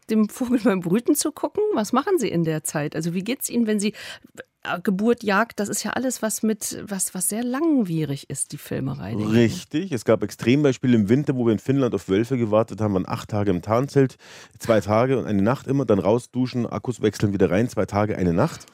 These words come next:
Speaker 2: Und
Speaker 1: Mhm.
Speaker 2: gewartet, gewartet, es kamen aber keine Wölfe. Das war das Härteste, was ich in der Hinsicht je erlebt habe. Es kommt aber regelmäßig vor, dass man abends ins Zelt geht und bis morgens wartet, um drehen zu können, beim Auerhahn zum Beispiel,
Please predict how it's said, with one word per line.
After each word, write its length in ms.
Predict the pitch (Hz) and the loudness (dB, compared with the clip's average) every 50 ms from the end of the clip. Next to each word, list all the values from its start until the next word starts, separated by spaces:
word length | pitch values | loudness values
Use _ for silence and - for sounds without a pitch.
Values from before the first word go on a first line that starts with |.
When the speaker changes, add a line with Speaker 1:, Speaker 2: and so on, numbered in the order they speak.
| - - - - - - - - | -20 -20 -20 -20 -20 -20 -10 -2
Speaker 2:
Und 240 | - 117 113 113 113 | 2 4 4 6 6
Speaker 1:
Mhm. 80 | 113 - - - | 4 2 0 -2
Speaker 2:
gewartet, 400 | - 98 95 101 117 127 - 127 | 0 2 4 4 4 2 0 -2
gewartet, 380 | 113 98 92 98 113 117 131 113 | -2 2 2 4 2 2 0 -4
es 80 | 101 - | -6 -2
kamen 200 | - 110 110 107 | 0 0 0 0
aber 100 | 92 90 | 0 0
keine 220 | 95 95 92 90 85 | 2 2 2 4 4
Wölfe. 300 | 95 104 110 101 - 80 | 6 4 4 2 0 -4
Das 180 | 80 78 - | -4 -4 -2
war 120 | - 92 92 | 0 0 2
das 140 | 87 80 - | 2 2 0
Härteste, 440 | 98 101 113 - 127 - - 120 104 | 0 0 0 -2 -6 -4 -2 -2 0
was 160 | 107 104 - | 0 -2 -4
ich 120 | 110 101 104 | -4 -6 -4
in 120 | 98 92 | -4 -2
der 160 | 95 98 98 | 0 2 2
Hinsicht 280 | 104 113 113 104 101 - | 2 0 -4 -6 -6 -4
je 120 | 113 98 | -2 0
erlebt 320 | 73 101 107 110 110 - - | 2 2 2 0 -2 -2 -2
habe. 260 | 113 113 120 120 127 | -2 0 0 0 0
Es 100 | - - | -4 -4
kommt 200 | - - 135 120 | -2 0 2 2
aber 200 | 120 101 98 87 | 4 4 2 4
regelmäßig 520 | 92 113 131 151 139 127 120 - - 104 - | 4 4 4 4 4 2 2 0 -2 -6 -2
vor, 180 | - 110 107 | 0 2 4
dass 160 | 104 101 95 - | 4 2 2 0
man 100 | 101 90 | -2 -2
abends 320 | 57 78 92 101 110 101 | 0 0 0 0 0 -2
ins 100 | 104 92 | -4 -6
Zelt 260 | - - 101 113 120 117 | -2 2 2 2 2 2
geht 160 | 120 110 101 | -2 -4 -4
und 80 | 101 | -6
bis 120 | 92 87 - | -6 -4 -2
morgens 340 | 98 95 107 120 110 - - | 0 0 2 0 0 0 0
wartet, 260 | 101 101 98 - 92 | 2 2 2 0 -2
um 80 | 92 92 | -4 -4
drehen 240 | 87 85 104 127 127 | 0 0 0 0 0
zu 120 | - 117 | -2 -6
können, 160 | - 117 113 | -6 -4 -2
beim 120 | 98 92 - | -2 -2 -2
Auerhahn 380 | - 92 110 104 101 110 107 | -2 -2 -2 -2 -2 -4 -4
zum 140 | - 104 101 | -4 -4 -2
Beispiel, 300 | 98 95 - - 101 92 | -2 -2 -2 -2 -4 -4